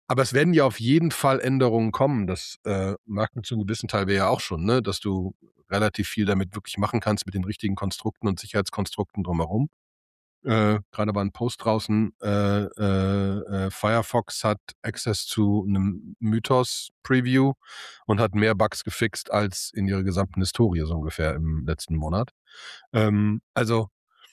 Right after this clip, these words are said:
deswegen glaube ich schon, dass da Änd-, also ich bin immer noch dabei, dass da Änderungen kommen, wie das, wie das, wie das Geld dann verteilt wird. Also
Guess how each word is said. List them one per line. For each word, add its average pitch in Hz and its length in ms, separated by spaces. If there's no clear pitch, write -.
deswegen 123 240
glaube 151 160
ich 165 80
schon, 202 160
dass 196 160
da 156 120
Änd-, 151 220
also 135 140
ich 131 80
bin 165 100
immer 185 120
noch - 40
dabei, 156 220
dass 151 140
da 131 80
Änderungen 135 320
kommen, 139 360
wie 123 120
das, 127 320
wie 110 120
das, 120 320
wie 117 100
das 107 260
Geld 208 300
dann 107 200
verteilt 92 500
wird. 80 260
Also 104 320